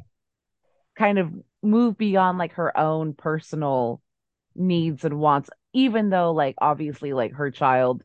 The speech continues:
was paramount, but to be able to stay with the son,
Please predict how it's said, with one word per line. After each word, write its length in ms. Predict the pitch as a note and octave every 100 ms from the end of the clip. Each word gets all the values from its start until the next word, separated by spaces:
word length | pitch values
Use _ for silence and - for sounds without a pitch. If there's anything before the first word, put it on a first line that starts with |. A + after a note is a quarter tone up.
| -
was 440 | D3 C#3+ B2+ A2+ -
paramount, 600 | C3+ B2 A#2+ A2+ A2 - _
but 260 | E3+ B2 - _ _ _ _ _ _
to 100 | G#3
be 160 | G#3+
able 160 | G#3 G3
to 80 | F#3+
stay 280 | - G3 F3+
with 160 | F3
the 100 | F3+
son, 500 | E3+ F3 D#3 D3+ D3+